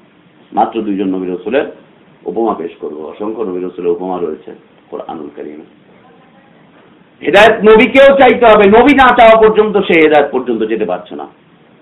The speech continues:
আর নবী না চাইলে যদি হেদায়েত না পায়, আমরা না চাইলে কি করে পাবো হেদায়েত?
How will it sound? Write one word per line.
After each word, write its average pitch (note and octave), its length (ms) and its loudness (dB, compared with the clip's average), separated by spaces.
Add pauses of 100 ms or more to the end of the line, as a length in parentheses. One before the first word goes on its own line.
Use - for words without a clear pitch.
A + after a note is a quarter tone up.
(640)
আর D#2 80 -16
নবী F#2+ 420 -8
না G2 320 -6
চাইলে A2 300 -6
যদি G2 240 -10
হেদায়েত F#2+ 360 -10
না F2 200 -14
পায়, G#2+ 400 0 (1160)
আমরা F#2+ 260 -12
না F2+ 200 -10
চাইলে F2+ 220 -8
কি F#2+ 160 -18
করে E2+ 200 -14
পাবো D2 280 -16 (260)
হেদায়েত? E2 300 -14